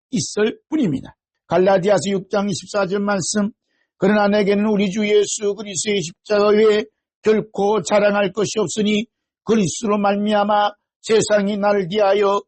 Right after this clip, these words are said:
십자가에 못 박히고 내가 또한 세상을 대하여 그러하니라."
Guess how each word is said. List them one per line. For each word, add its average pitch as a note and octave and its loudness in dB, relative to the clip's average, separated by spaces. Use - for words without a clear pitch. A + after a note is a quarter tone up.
십자가에 G3 -4
못 F#3+ -4
박히고 F#3 0
내가 G3 2
또한 B3 0
세상을 G#3+ -4
대하여 F#3+ 0
그러하니라." D#3+ 2